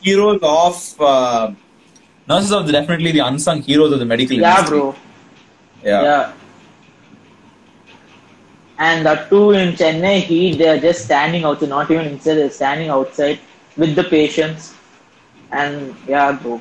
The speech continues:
Speaker 1: Yeah.
Speaker 2: that's just massive respect to them.
Speaker 1: I think, yeah,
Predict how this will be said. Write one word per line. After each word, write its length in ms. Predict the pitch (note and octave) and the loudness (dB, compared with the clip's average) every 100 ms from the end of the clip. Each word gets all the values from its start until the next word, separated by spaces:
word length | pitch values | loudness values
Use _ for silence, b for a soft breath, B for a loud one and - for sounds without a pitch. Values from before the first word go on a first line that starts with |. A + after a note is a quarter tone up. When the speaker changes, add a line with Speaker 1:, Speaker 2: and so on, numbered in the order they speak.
| - | -6
Speaker 1:
Yeah. 160 | A2+ A2 | -4 -4
Speaker 2:
that's 200 | B2 A2 B2+ | -6 -14 -8
just 340 | C3 - - - - _ - | -8 -8 -20 -20 -20 _ -10
massive 320 | C3+ C3 C#3 | -8 -4 -4
respect 360 | C3 - C3+ - | -4 -6 -12 -10
to 60 | |
them. 140 | A#2 A#2 _ _ _ _ _ _ _ - - - - - | -12 -12 _ _ _ _ _ _ _ -20 -20 -20 -20 -6
Speaker 1:
I 140 | C#3+ | -2
think, 420 | C3+ E3+ D#3 - - - - - - - _ _ _ - | 0 -2 -2 -8 -18 -20 -20 -20 -20 -20 _ _ _ -2
yeah, 340 | G#2+ F#2+ - | 0 0 -4